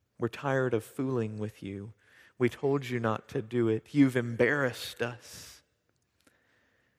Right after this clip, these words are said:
You don't want to embarrass your father, but you really don't want to embarrass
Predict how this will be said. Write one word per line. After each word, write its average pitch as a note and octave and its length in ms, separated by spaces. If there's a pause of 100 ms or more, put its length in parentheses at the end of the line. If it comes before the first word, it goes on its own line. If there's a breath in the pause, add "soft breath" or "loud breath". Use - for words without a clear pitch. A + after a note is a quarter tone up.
(300)
You C3 60
don't C#3+ 160
want C3+ 140
to A#2+ 60
embarrass A#2 600
your G#2 80
father, A2 460
but A2+ 260
you B2 100
really B2 540
don't A2+ 300
want A2+ 240
to B2+ 140
embarrass A2 680